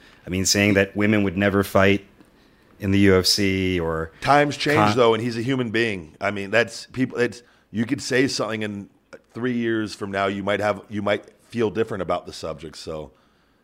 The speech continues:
Speaker 1: yeah, I guess, I guess I can, I can say that. But he is known for some ti-, but it's a hard position. You're not gonna have all the answers.
Speaker 2: Yeah.
Speaker 1: The one thing that I think, I think they're at a tough spot because they've made their,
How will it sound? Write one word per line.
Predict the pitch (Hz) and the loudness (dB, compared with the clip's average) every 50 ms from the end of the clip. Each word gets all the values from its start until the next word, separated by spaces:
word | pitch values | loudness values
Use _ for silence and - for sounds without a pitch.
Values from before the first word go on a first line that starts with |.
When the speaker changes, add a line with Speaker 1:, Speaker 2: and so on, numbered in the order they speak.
| _ - _ _ _ _ _ _ _ _ _ _ _ _ _ | _ -20 _ _ _ _ _ _ _ _ _ _ _ _ _
Speaker 1:
yeah, | 185 214 214 214 220 214 214 | 2 4 6 6 6 4 4
I | 226 | 2
guess, | 214 226 220 - - | 2 4 6 6 6
I | 196 196 | 4 2
guess | 190 196 202 185 - | 2 2 2 4 4
I | 170 | 2
can, | 143 127 113 110 - | 2 2 0 0 -2
I | - | -2
can | 104 110 104 | -2 0 0
say | - - 104 95 | 2 2 2 2
that. | 87 90 87 85 - | 4 2 0 0 0
But | 101 | 2
he | 110 127 143 | 4 6 6
is | 143 139 120 113 | 6 4 4 4
known | 117 110 107 107 104 101 | 4 4 4 4 4 2
for | - - - 92 90 90 87 87 85 82 - _ _ _ _ _ _ _ _ _ _ _ _ _ _ _ _ _ _ | 0 -2 0 0 2 2 2 2 0 -4 -10 _ _ _ _ _ _ _ _ _ _ _ _ _ _ _ _ _ _
some | - - - 147 135 131 123 | 0 2 4 6 6 6 4
ti-, | 113 123 - - - | 2 0 -2 -4 -6
but | 135 123 139 | 0 0 0
it's | 147 151 | 4 4
a | 170 | 4
hard | 151 165 165 147 | 4 4 2 2
position. | 135 139 135 143 127 - - 82 87 | 0 2 2 2 2 2 -2 -4 -2
You're | 98 | 0
not | 107 117 120 | 0 0 2
gonna | 127 123 | 2 2
have | 120 107 | 2 4
all | 110 107 101 | 4 2 2
the | 98 92 | 2 0
answers. | 90 90 87 87 - - 85 85 85 - - - | 0 -2 -2 -4 -4 -4 -4 -6 -6 -8 -8 -8
Speaker 2:
Yeah. | 92 85 71 64 - - - _ _ _ | -8 -8 -8 -8 -12 -18 -20 _ _ _
Speaker 1:
The | - 110 104 | 0 2 4
one | 107 120 127 131 | 6 6 4 4
thing | 160 - 139 127 123 117 113 113 107 98 104 | 4 4 4 6 6 6 4 2 0 -2 0
that | 104 101 95 | 0 2 2
I | 95 95 | 2 0
think, | - - 117 113 107 - | 0 0 0 0 0 0
I | 107 104 | -2 2
think | 110 147 156 151 | 2 2 4 4
they're | 160 143 | 4 4
at | 131 113 | 4 4
a | 101 | 2
tough | - - 113 110 - | 0 0 0 2 2
spot | - - - 110 110 104 | 2 2 4 4 4 4
because | 95 101 - 95 85 | 2 -2 -4 -2 0
they've | 95 90 78 92 | 0 -2 0 0
made | 95 98 107 110 110 107 98 | 2 4 4 4 4 2 2
their, | - 98 95 92 90 87 87 - | 2 2 2 4 2 0 -2 -4